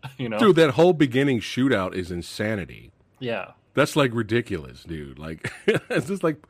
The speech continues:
Speaker 2: is this like the post-apocalyptic war? Like, that whole beginning was, like, insane. Uh, but yeah, you get a little Gary Busey bonus. You
Speaker 1: Oh,
Speaker 2: get
Speaker 1: yeah.
Speaker 2: some cool new weapons.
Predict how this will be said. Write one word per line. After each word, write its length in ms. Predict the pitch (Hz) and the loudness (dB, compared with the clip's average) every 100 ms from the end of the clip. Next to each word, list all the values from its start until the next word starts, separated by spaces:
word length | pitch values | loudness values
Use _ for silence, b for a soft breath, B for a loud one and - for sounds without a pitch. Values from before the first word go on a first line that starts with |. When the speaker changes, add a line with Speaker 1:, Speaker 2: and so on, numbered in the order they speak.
| B B B 123 | B B B -4
Speaker 2:
is 160 | 147 | -2
this 160 | 220 - | -2 0
like 180 | 196 156 | -2 0
the 140 | 127 | -2
post-apocalyptic 1000 | 120 - 160 - 127 147 147 131 135 113 87 | -2 -2 -2 -2 -2 -2 0 0 0 -4 -4
war? 640 | 90 110 143 165 185 185 | 2 4 4 2 0 -2
Like, 180 | 156 147 | -2 2
that 140 | 160 | 4
whole 160 | 147 180 | 4 4
beginning 460 | 143 127 147 127 107 | 4 2 2 2 0
was, 180 | 98 | -2
like, 240 | 98 92 87 | -2 -4 -2
insane. 800 | 110 98 - 110 107 82 76 - b b b b b | -4 -4 -6 -4 -2 -4 -8 -14 b b b b b
Uh, 280 | 123 107 101 | 2 4 2
but 100 | 208 | 0
yeah, 140 | 269 | 0
you 80 | 127 | 2
get 180 | 131 120 | 2 2
a 40 | |
little 180 | 117 107 | 2 0
Gary 320 | 101 107 101 | 0 0 0
Busey 420 | 90 107 - 110 | -2 -4 -2 -4
bonus. 640 | 107 107 110 104 - - _ _ - | -2 -2 -2 -4 -10 -20 _ _ -12
You 80 | 110 | -4
Speaker 1:
Oh, 40 | |
Speaker 2:
get 100 | 107 | -4
Speaker 1:
yeah. 60 | - | -4
Speaker 2:
some 100 | 98 | -8
cool 240 | - 120 | 0 2
new 160 | 110 101 | 2 0
weapons. 580 | 101 98 101 92 87 | -2 -2 -2 -4 -8